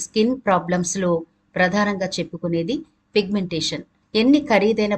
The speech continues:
ప్రోడక్ట్లు వాడుతున్నా సరే, ఈ పిగ్మెంటేషన్ కి శాశ్వత పరిష్కారం అయితే ఉండడం లేదు. దీనికి కారణం మన ఆహారపు అలవాట్లు కావచ్చు, మన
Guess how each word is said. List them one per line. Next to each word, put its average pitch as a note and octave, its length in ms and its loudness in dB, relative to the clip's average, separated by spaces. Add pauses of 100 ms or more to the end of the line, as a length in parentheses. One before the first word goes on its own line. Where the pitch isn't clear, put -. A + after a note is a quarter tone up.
ప్రోడక్ట్లు F#3 500 0
వాడుతున్నా F#3 480 -2 (100)
సరే, G3 220 0 (440)
ఈ A#3 80 4 (100)
పిగ్మెంటేషన్ A#3 720 2
కి G#3+ 80 0 (120)
శాశ్వత G3 580 -2
పరిష్కారం F3+ 560 -2
అయితే E3 180 -2 (120)
ఉండడం E3+ 360 -2
లేదు. D3 180 -4 (360)
దీనికి B3 360 2 (140)
కారణం E3+ 360 2 (360)
మన G3 140 2 (120)
ఆహారపు F#3+ 380 -2 (100)
అలవాట్లు E3+ 460 -2
కావచ్చు, D#3+ 400 -4 (440)
మన G#3+ 140 4